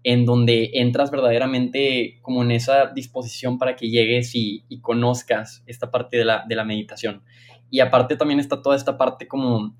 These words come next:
los recursos, eh, como es el Te Queremos, que es una plataforma en la que, oye, si tú ocupas ayuda, puedes marcar, te pueden mandar información, dar como recursos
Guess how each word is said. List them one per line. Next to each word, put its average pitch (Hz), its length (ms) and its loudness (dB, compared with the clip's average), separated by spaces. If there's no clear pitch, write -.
los 127 180 2
recursos, 120 760 0
eh, 113 220 -2
como 120 260 0
es 113 160 -4
el 123 100 -6
Te 127 140 -10
Queremos, 123 640 0
que 120 300 6
es - 280 -4
una 139 180 -2
plataforma 135 640 2
en 127 100 0
la 117 160 0
que, 120 100 0
oye, 120 160 4
si 123 100 -4
tú - 80 -18
ocupas 147 300 0
ayuda, 135 340 0
puedes 120 320 0
marcar, 131 600 0
te - 80 -20
pueden 117 360 -4
mandar 117 280 0
información, 120 680 0
dar 113 260 -2
como 123 220 -4
recursos 127 720 -6